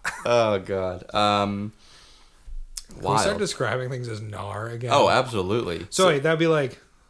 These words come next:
Speaker 2: whack
Speaker 1: the balls
Speaker 2: and gnar.
Speaker 1: and gnar.
Speaker 2: <laughs>
Speaker 1: Is gnar S tier then?
Speaker 2: I feel like gnar should be S tier.
Speaker 1: Is gnar higher than the balls, or is the balls, are the
Speaker 2: Balls
Speaker 1: balls
Speaker 2: higher.
Speaker 1: lower than gnar?
Speaker 2: Uh, that's, that's a, that's a tricky question.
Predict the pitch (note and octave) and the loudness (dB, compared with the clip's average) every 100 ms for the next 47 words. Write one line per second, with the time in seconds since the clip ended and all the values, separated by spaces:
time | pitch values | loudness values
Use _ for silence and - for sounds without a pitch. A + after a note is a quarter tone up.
0 | _ - A#2+ B2+ C3+ C#3+ - - _ _ | _ -10 -6 -2 -2 -6 -10 -20 _ _
1 | _ B2 A#2+ G2+ E2+ F#2 - - _ _ | _ -2 2 4 4 0 -2 -10 _ _
2 | _ G#3+ B2 A2 A2 G#2 G#2 B2 D3 A2+ | _ -16 -12 -8 -6 -4 -2 2 4 2
3 | E2+ F2+ _ - - B2+ B2+ C#3+ D#3+ E3+ | 0 -6 _ -10 -2 0 4 6 6 4
4 | - A2+ C3+ - D3+ D3+ C#3+ D#3 E3+ E3+ | 2 0 0 -4 -4 -2 -2 -2 -2 -6
5 | - - F#3 D#3+ B2 A#2+ A#2+ - C3+ A2+ | -8 -2 0 0 -2 -2 -2 -4 -6 -6
6 | G#2 G#2+ - - C3+ B2 C3+ C3 C#3+ C3+ | -8 -6 -6 2 2 4 6 6 6 4
7 | C3+ C#3 C3 B2 A2+ B2 E3 - B2 A2 | 4 4 2 2 2 2 0 -4 -4 -4
8 | G#2 G2+ A2 G#2+ G#2 G#2 - - _ _ | -4 -2 2 2 2 -2 -8 -12 _ _
9 | _ _ _ - A#2 B2 D3 B2+ A#2+ B2+ | _ _ _ -2 2 6 6 6 6 8
10 | C3+ B2+ A#2 A2+ C#3+ F3+ - _ _ - | 6 4 0 0 -2 -4 -14 _ _ -18
11 | - - - - - G#2 G#2+ G#2+ G#2+ B2 | -18 -16 -18 -20 -12 -10 -8 -10 -8 -4
12 | G3 - - C#3+ D#3+ D#3+ C#3 A#2 - B2+ | -4 -6 -6 -2 0 0 -4 -6 -6 -6
13 | B2+ - G#2+ - - A2+ G2+ A#2 A#2 - | -4 -6 -12 -12 -10 -10 -10 -12 -12 -12